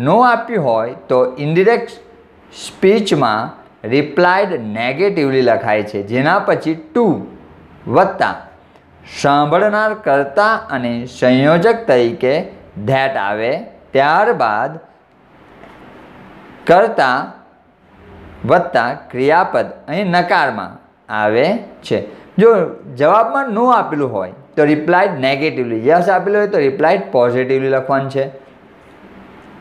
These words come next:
He said, comma, in inverted comma, "Do you play cricket?" Question mark છે, inverted comma over.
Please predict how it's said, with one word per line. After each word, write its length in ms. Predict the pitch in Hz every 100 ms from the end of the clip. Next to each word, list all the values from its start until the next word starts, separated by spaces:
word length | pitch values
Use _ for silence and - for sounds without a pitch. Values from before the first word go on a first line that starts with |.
| - - - - - - - - 190 190 - - - - - - - - - - - - 123
He 100 | 156
said, 640 | 220 208 208 151 147 156 - - - _ -
comma, 320 | 127 147 190
in 60 | 190
inverted 320 | 190 185 185
comma, 400 | 185 185 185 190 254 - - - 110
"Do 80 | 123
you 200 | 160 175 170
play 320 | 156 156 165 160
cricket?" 340 | 160 202 240 - - - _ _ _ _ - -
Question 360 | 139 131 - 127
mark 240 | 131 156
છે, 240 | 160 180
inverted 280 | 127 127 127
comma 280 | 123 117 117
over. 280 | 120 143